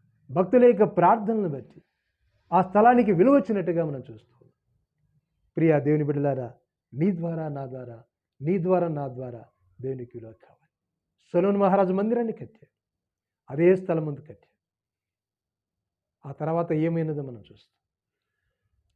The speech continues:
ఆధ్యాత్మికంగా సొలొమోను పడిపోయినప్పుడు ఆ స్థలానికి విలువ పోయింది, ఆ మందిరానికి విలువ పోయింది. ప్రియులరా, మన ద్వారా దేవుని నామము అక్కడ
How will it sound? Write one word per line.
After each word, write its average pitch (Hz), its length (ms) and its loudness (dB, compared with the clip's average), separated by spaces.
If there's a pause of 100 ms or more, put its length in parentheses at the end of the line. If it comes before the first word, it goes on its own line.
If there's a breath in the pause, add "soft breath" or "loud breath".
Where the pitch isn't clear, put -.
(140)
ఆధ్యాత్మికంగా 185 680 -2
సొలొమోను 175 360 -6
పడిపోయినప్పుడు 123 760 -8 (420)
ఆ 143 60 -14
స్థలానికి 147 440 -8
విలువ 147 260 -8
పోయింది, - 320 -20 (1300)
ఆ 160 40 0
మందిరానికి 196 440 2
విలువ 226 200 6
పోయింది. 117 320 -4 (1900)
ప్రియులరా, 226 560 6
మన 165 340 2
ద్వారా 233 420 6
దేవుని 220 460 6
నామము 214 680 0 (1160)
అక్కడ 185 240 2